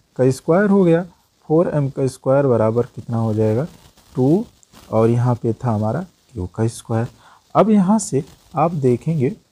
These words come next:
तो इस टू से ये फ़ोर हमारा डिवाइड होगा तो यहाँ पे बचेगा टू।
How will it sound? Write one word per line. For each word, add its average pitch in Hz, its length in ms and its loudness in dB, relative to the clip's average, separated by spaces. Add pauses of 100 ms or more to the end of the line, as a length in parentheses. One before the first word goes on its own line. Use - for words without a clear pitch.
(560)
तो 131 120 -4 (920)
इस 185 360 2 (920)
टू 104 160 -2
से - 220 0 (580)
ये 165 180 4
फ़ोर 208 240 -2
हमारा 185 320 2
डिवाइड 110 380 2
होगा 160 320 0
तो 175 180 -8
यहाँ 143 300 0
पे 190 140 -6
बचेगा 165 420 -2 (540)
टू। 90 120 -12